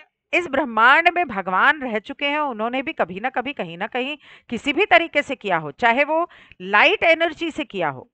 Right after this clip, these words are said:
फिजिकली नहीं किया हो, किया तो सभी ने है। क्योंकि जो कामुकता है, जो सेक्सुअलिटी है, जो सेक्सुअल एनर्जी एक्सचेंज है, वो ऊर्जा का आदान प्रदान है,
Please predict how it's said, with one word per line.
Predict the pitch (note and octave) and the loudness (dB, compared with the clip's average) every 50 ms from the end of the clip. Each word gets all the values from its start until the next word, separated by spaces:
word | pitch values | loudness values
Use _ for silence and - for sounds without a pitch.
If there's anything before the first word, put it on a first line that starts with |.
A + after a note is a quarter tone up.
| _ - | _ -8
फिजिकली | C#4+ B3+ - F4 - E4+ E4 D#4+ E4+ D#4 | -8 -6 -6 -4 -2 -2 -2 -2 -4 -4
नहीं | C#4+ C4+ C#4 C4 | -4 -4 -4 -6
किया | - A3+ F3+ D#3 | -8 -6 -6 -6
हो, | C#3+ C#3 - - _ _ _ _ _ _ _ - | -6 -6 -10 -18 _ _ _ _ _ _ _ -6
किया | E4 F#4 G#4 A4+ | -2 0 0 0
तो | A#4+ - A#4+ | 0 -2 -4
सभी | - - G4 C4+ F4+ G#4 G4 | -2 -2 -4 -2 -2 -4 -4
ने | F4 D4 | -6 -6
है। | A#3+ F#3 C3+ - _ _ _ - _ _ _ - | -8 -8 -10 -12 _ _ _ -20 _ _ _ -14
क्योंकि | - D4 E4+ F#4 - - A#3 G3 F#3 F#3+ G#3 A#3+ C4+ | -10 -10 -10 -10 -12 -10 -8 -8 -6 -4 -4 -6 -6
जो | A3+ A#3 A#3 | -6 -8 -8
कामुकता | - - A3 G#3+ A3 A#3+ C#4 E4 - _ - E4 | -4 -2 0 0 0 0 -2 -6 -10 _ -2 0
है, | D#4+ D4+ B3+ G#3+ F3 F3 F3 F#3+ G3+ | 0 0 0 -4 -4 -4 -4 -4 -6
जो | F#3+ G#3 G#3+ | -8 -10 -12
सेक्सुअलिटी | - - G#3 - - - A3+ G3 F#3 G3 A3+ B3+ C4+ - D#4 D#4+ D4 | -10 -10 -12 -12 -10 -6 -2 0 0 0 0 -2 -6 -6 -6 -6 -4
है, | A#3+ G3+ E3+ E3+ F3+ | -4 -4 -4 -6 -8
जो | F#3 F#3 A3+ A#3 A#3+ - _ _ _ _ _ _ | -8 -8 -8 -8 -8 -10 _ _ _ _ _ _
सेक्सुअल | - - D4 D4 - - - - F#4 F#4 F4+ - | -4 -2 -2 -2 -2 -4 -4 -2 -2 -2 -2 -4
एनर्जी | - A3 A3 B3+ C4+ - D4 D#4 | -4 -6 -6 -6 -8 -10 -10 -10
एक्सचेंज | D4 - G3 - - - - - B3 B3+ D4 E4+ F#4+ F4+ B3+ F3 | -10 -10 -12 -14 -16 -18 -8 -4 -2 0 0 0 -2 -4 -8 -8
है, | F3+ D3+ D3+ E3 G#3 - _ _ _ _ _ _ _ _ _ _ _ _ | -6 -6 -6 -6 -8 -12 _ _ _ _ _ _ _ _ _ _ _ _
वो | A3+ B3+ F4 G4+ A4 A4+ A#4+ B4+ C5+ - _ _ _ _ _ _ _ _ | -6 -2 2 2 4 4 4 2 0 -2 _ _ _ _ _ _ _ _
ऊर्जा | - C4 C#4 D4 D#4 D4 B3+ A3+ E4+ F#4+ G4+ G#4 | -12 -10 -6 -6 -6 -6 0 4 4 4 4 4
का | - - F4 F#4+ | 2 0 2 2
आदान | G4+ - - A3+ A3 A3+ A3+ G3+ A#3+ B3 C4+ D4 D#4+ | 2 2 2 2 4 4 4 6 6 6 6 4 2
प्रदान | - - A#3+ G#3 F3 D#3 F3 F#3 F#3+ F3+ E3 | -4 -6 -4 -4 -2 0 0 0 0 -2 -6
है, | C#3 C3 A2 - | -12 -18 -18 -20